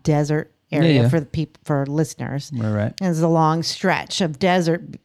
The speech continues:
Speaker 1: before you get into town. And I was going into town to party.
Speaker 2: Mm.
Speaker 1: I ha-, was not drinking. I was not on drugs. But, uh, and there was, like, maybe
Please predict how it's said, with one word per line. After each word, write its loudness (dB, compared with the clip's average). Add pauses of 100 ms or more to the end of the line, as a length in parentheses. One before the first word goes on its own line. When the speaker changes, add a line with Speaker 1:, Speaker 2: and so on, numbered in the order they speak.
Speaker 1:
before 0
you 0
get 0
into -2
town. -2
And 0
I 2
was 2
going 4
into 0
town 0
to -2
party. 0
Speaker 2:
Mm. -16 (440)
Speaker 1:
I 0
ha-, 0
was -4
not -2
drinking. -2
I -2
was -8
not -2
on 0
drugs. 0 (460)
But, 0
uh, -2
and 0
there 2
was, -2
like, 0
maybe 0